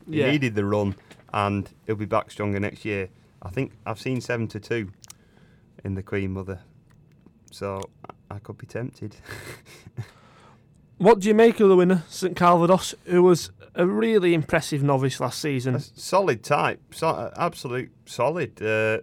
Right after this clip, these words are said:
Speaker 1: his win at Warwick was the most impressive, beating Diego de Charmel by twenty-two lengths.
Speaker 2: Yeah.
Speaker 1: Who, who then went out and won that Grade One at Aintree. So the form was very strong there.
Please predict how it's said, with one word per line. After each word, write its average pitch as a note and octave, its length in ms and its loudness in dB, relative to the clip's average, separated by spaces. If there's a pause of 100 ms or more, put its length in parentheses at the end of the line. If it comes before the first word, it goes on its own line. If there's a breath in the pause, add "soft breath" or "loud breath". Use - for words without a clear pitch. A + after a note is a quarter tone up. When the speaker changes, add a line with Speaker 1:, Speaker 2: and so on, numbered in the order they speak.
(120)
Speaker 1:
his A2 200 -10
win D3+ 200 -2
at - 120 -6
Warwick A#2 400 -2
was G2+ 160 -10
the G#2 80 -6
most A#2 280 -2
impressive, G#2 480 -6
beating G2 280 -6
Diego G#2+ 400 -2
de G2 100 -10
Charmel A2 460 -6
by F2+ 160 -12
twenty-two F#2+ 600 -12
lengths. F#2+ 280 -14 (160 soft breath)
Speaker 2:
Yeah. F3+ 240 0 (180)
Speaker 1:
Who, G#2+ 320 -4 (160)
who A2 220 -2
then A#2 240 0
went A2 160 -2
out A2 180 0
and G#2+ 100 -6
won A2+ 120 0
that A2 180 -4
Grade A2+ 260 2
One A2 340 -2 (120)
at A2+ 160 -4
Aintree. A#2+ 460 -2 (440 soft breath)
So A2+ 220 -2
the A2+ 140 -2
form D#3 400 2
was G#2+ 180 -4 (420 soft breath)
very B2+ 320 0
strong G#2+ 380 -4
there. G#2+ 300 -2